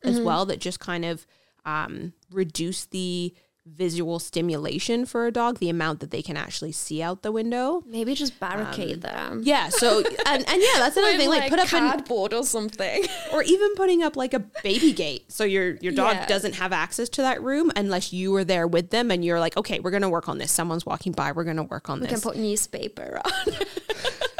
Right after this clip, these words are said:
Speaker 1: I mean, that's one way you could do it,
Speaker 2: It is,
Speaker 1: but,
Speaker 2: right?
Speaker 1: um,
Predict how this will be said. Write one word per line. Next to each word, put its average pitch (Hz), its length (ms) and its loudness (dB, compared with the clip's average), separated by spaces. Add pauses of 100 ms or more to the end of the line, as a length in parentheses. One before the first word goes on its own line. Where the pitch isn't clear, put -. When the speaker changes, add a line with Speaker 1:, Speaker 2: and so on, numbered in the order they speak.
(1040)
Speaker 1:
I 339 140 6
mean, 403 120 4
that's 453 260 4 (100)
one 311 140 6 (160)
way 403 160 6
you 285 160 8
could 285 200 6
do 233 220 6
it, 269 100 4
Speaker 2:
It - 180 6
is, - 40 -6
Speaker 1:
but, 220 420 6
Speaker 2:
right? 330 420 0
Speaker 1:
um, 277 520 4